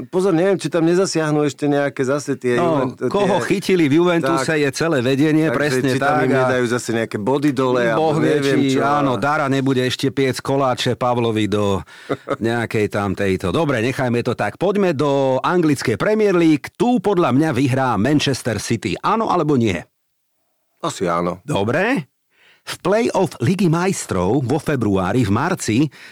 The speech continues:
Speaker 2: vyradí Paris Saint-Germain Bayern Mníchov konečne. Lebo to je
Speaker 1: Tak,
Speaker 2: jedna z
Speaker 1: to
Speaker 2: dvoječiek. No?
Speaker 1: To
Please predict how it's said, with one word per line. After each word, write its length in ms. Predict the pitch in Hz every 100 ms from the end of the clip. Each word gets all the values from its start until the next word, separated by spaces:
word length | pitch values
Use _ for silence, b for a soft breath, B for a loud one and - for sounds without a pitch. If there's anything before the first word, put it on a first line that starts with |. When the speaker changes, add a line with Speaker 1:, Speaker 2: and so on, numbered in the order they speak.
| B
Speaker 2:
vyradí 640 | 90 151 220 175 98 92 -
Paris 340 | - 214 247 165
Saint-Germain 800 | 175 139 113 87 135 160 139 -
Bayern 460 | 92 101 160 139
Mníchov 440 | 107 120 117 104 85
konečne. 600 | 95 87 76 - 71 - _ _ _ _ _ _ _ _ _ _ _ _ _ _ -
Lebo 160 | 98
to 100 | 113
je 80 | 151
Speaker 1:
Tak, 100 | 131 143
Speaker 2:
jedna 160 | 120
z 60 | 117
Speaker 1:
to 80 | 170
Speaker 2:
dvoječiek. 520 | 190 196 202 95 - - _ _ _ _ _ _ _ _ _ _ _ _ _ _ _ _ -
No? 260 | - 190
Speaker 1:
To 200 | 165 151